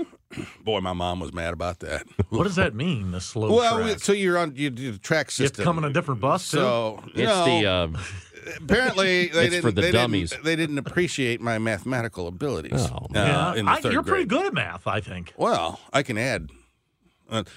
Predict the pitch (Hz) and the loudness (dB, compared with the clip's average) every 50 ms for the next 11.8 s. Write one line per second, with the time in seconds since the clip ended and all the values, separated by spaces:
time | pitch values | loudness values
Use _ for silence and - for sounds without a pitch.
0 | - _ - 120 117 - 127 123 123 135 143 120 - 143 139 135 120 104 - - | -10 _ 0 0 0 2 0 0 2 0 0 0 0 0 0 0 0 -4 -2 -2
1 | 123 123 - 160 160 127 92 - 123 135 190 180 131 135 208 208 277 269 190 208 | -2 -2 -2 -2 -4 -4 -4 0 0 0 0 0 0 0 2 2 2 2 2 2
2 | 240 247 233 165 117 - 123 123 127 - - - - - - - - _ - 101 | 2 2 2 0 0 0 2 2 2 0 -2 -4 -8 -10 -18 -20 -20 _ -6 -2
3 | 110 113 113 113 110 98 87 - - 85 110 113 107 117 110 - 143 151 175 156 | 0 0 0 0 -2 -4 -8 -12 -14 -12 -10 -6 -6 -6 -4 0 2 2 2 2
4 | 135 143 147 139 139 107 90 80 80 82 85 - - 107 135 127 147 185 226 185 | 0 0 0 0 -2 -4 -6 -8 -8 -10 -10 -10 -4 -4 0 2 2 2 2 2
5 | 151 123 104 101 95 - - 127 151 - - - 80 - - - - _ _ _ | 0 0 -2 -4 -6 -4 -2 -2 -4 -4 -6 -10 -10 -10 -12 -16 -18 _ _ _
6 | _ - 107 101 101 107 101 101 95 - 78 76 120 139 120 85 57 - - - | _ -2 0 0 2 0 0 -2 -4 -8 -10 -8 -4 -4 -4 -4 -6 -12 -16 -16
7 | _ 107 113 - - 113 110 104 107 98 98 101 101 120 120 160 180 185 - - | _ -8 -8 -8 -8 -10 -6 -6 -6 -4 -4 -4 -4 -2 -2 -2 -2 -4 -6 -8
8 | - 107 107 - 120 107 120 113 98 78 - - - - 113 110 - - 113 101 | -8 -10 -8 -6 -4 -2 -2 -2 -2 -4 -6 -8 -2 -2 -2 -2 -2 -4 -4 -4
9 | 95 95 76 92 95 98 104 110 127 - 120 175 208 226 190 131 147 135 139 139 | -4 -4 -4 -4 -4 -4 -2 -2 -2 0 0 -2 0 -2 -2 -2 -2 0 0 0
10 | 107 107 113 - 117 120 117 110 98 - - - - - - 120 107 - 113 110 | -2 -2 -4 -4 -4 -4 -4 -4 -6 -6 -8 -10 -12 -6 -6 -6 -6 -4 -6 -6
11 | 98 98 107 104 98 101 120 131 107 90 - - - - - | -4 -4 -4 -4 -4 -2 -2 -2 -2 -4 -6 -8 -10 -12 -14